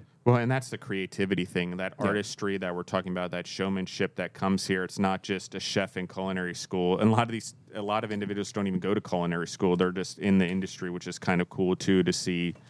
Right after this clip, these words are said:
Speaker 1: the hustle there and the ability to build restaurants. So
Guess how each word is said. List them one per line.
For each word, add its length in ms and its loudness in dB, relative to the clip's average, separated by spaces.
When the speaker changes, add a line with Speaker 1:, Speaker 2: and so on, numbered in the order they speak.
Speaker 1:
the 100 4
hustle 400 -4
there 340 -6
and 420 2
the 80 2
ability 440 2
to 80 -2
build 240 2
restaurants. 600 0
So 320 0